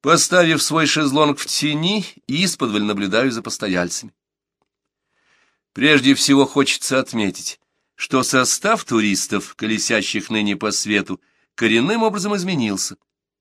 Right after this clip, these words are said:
Когда-то в этом потоке доминировали немногочисленные, но богатые англичане – те, кто мог себе позволить уезжать на Рождество из лондонской слякоти куда-нибудь за три-девять земель,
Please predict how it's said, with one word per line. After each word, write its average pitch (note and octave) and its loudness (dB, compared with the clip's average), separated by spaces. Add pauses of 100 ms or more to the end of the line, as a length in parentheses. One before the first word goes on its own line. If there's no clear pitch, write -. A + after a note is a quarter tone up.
(380)
Когда-то C#3 2
в C3 4
этом B2+ 0
потоке C3 0
доминировали G#2+ 0
немногочисленные, G#2+ -2 (280)
но A2 0
богатые B2 0
англичане – G2 0 (460)
те, A#2+ -2
кто B2+ -2
мог B2 2
себе A2 -2
позволить A2 -2 (220)
уезжать A#2 0
на A#2 0
Рождество A2 -2
из G#2 0
лондонской G#2 -2
слякоти B2 -4 (240)
куда-нибудь G2+ -2
за G#2 0
три-девять F#2+ -2
земель, G2 0